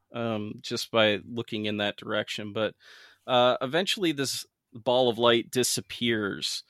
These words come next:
This small ball of light that's been, uh, it had disappeared, reappeared around these figures. And all of a sudden, these strange beings that are laying in the sand are transformed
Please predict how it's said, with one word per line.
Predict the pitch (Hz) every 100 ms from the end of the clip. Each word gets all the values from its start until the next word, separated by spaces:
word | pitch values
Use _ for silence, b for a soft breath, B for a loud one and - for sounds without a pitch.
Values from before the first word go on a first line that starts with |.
| b b b b 113
This | 104
small | - - 123 120 113
ball | 117 113 113
of |
light | 110 110 107
that's | 113 104 -
been, | 107 101 101 101 b b b b -
uh, | 101 98 95 98
it | - 101 92
had | 110
disappeared, | 113 117 110 - 117 113 110 107 107
reappeared | 110 - - 110 107 107 107
around | 104 107 107 104 104
these | 104 101
figures. | - 113 101 101 104 104 - - b b b b _ _
And | 117 113 113 113 113 110 - _ _ _ _ -
all | 139 196
of | 202
a |
sudden, | - - 147 135 120 117 - _
these | 117 117 120 110 - - _
strange | - - 127 135 156 143 113
beings | 139 139 131 110
that | 117 110
are | 113
laying | 113 117 117
in | 113
the |
sand | 110 - 113 113 107
are | 110
transformed | - 131 156 - - 127 127 123 117 117